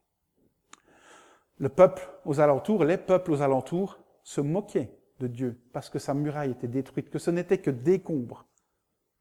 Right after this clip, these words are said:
que ce n'était que destruction, que bois brûlé. Et on se moquait de ça, et du coup on se moquait de Dieu, puisque c'était le peuple de Dieu. Cette muraille, elle faisait deux virgule cinq kilomètres. Alors, euh,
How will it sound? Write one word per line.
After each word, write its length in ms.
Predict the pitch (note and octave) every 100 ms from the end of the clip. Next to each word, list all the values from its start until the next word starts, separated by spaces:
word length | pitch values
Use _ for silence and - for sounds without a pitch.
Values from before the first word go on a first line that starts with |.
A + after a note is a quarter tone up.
| _ _ _ _ _ -
que 80 | D#3
ce 100 | E3+
n'était 260 | D#3+ F#3
que 120 | F3+
destruction, 580 | C#3+ F3 - E3 - F3+
que 320 | - E3+ - E3
bois 260 | C#3 F#3+
brûlé. 600 | D#3+ D3+ F3 E3+ C#3+ - - _ - - D#3
Et 120 | D3
on 100 | C#3+
se 140 | -
moquait 340 | D3 G#3+ G#3+ F3+
de 220 | D3+ A#2+ -
ça, 280 | - C#3 C#3+
et 100 | C#3
du 100 | C3+
coup 160 | - E3
on 80 | C#3+
se 140 | C#3
moquait 320 | C#3+ E3+ E3+
de 100 | D#3
Dieu, 300 | C3 C#3 A#2+ _ _ _ _
puisque 220 | - C3+
c'était 240 | - C#3
le 80 | B2+
peuple 360 | A#2+ C3 - A#2+
de 120 | B2
Dieu. 260 | B2 C3+ D3+ _ _ _ _ _ _ _ _ _ _ _ _
Cette 220 | - F#3+
muraille, 480 | G3 E3 F3+ G#3+ B3+ - - - _ - _ _ _ _ _ _ _ -
elle 100 | C#3
faisait 380 | D#3+ D3 F#3 - _ _ _ _ -
deux 280 | C3+ A#3+ -
virgule 380 | D#3+ D#3+ D#3 D3
cinq 340 | - F3+ F3+
kilomètres. 400 | - E3 D3+ C3
Alors, 260 | B2+ B2+ C3
euh, 200 | B2